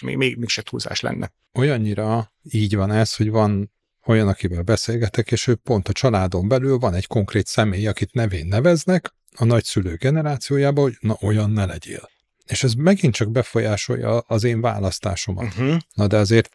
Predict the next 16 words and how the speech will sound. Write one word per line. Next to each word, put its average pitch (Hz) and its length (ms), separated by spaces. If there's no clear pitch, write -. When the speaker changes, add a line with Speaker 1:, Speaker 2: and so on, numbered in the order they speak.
Speaker 2:
ne 143 220
felejtsük 104 560
el, - 240
hogy 110 280
ebben 131 280
az 98 140
országban 120 720
volt 135 460
egy - 160
kulturális, 95 1040
hogy 95 160
is - 180
mondjam, 95 320
csak 92 200
befolyásolás, 113 1120
amikor 131 680